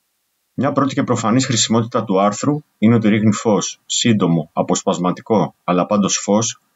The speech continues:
στην πλευρά εκείνη της υπάρχουσας ψυχολογικής γνώσης, υποτιμημένη τόσο στο πλαίσιο της παραδοσιακής ψυχολογίας, όσο και σε αυτό της ριζοσπαστικής πολιτικής, αλλά εντούτοις υπαρκτή, που έχει ως στόχο και προσανατολισμό της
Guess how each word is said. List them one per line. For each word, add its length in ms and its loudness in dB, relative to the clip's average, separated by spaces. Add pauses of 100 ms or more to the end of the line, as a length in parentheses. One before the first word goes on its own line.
(400)
στην 220 -4
πλευρά 280 2
εκείνη 260 2
της 140 0
υπάρχουσας 600 -2
ψυχολογικής 560 0
γνώσης, 640 0 (100)
υποτιμημένη 680 2
τόσο 220 0
στο 160 -2
πλαίσιο 320 0
της 120 -4
παραδοσιακής 640 0
ψυχολογίας, 800 -2 (640)
όσο 260 0
και 100 -2
σε 180 0
αυτό 260 -2
της 140 -2
ριζοσπαστικής 800 -4
πολιτικής, 760 -2
αλλά 200 0
εντούτοις 360 0
υπαρκτή, 600 -2 (680)
που 120 0
έχει 160 0
ως 120 0
στόχο 500 -2
και 100 -2
προσανατολισμό 840 0
της 300 -2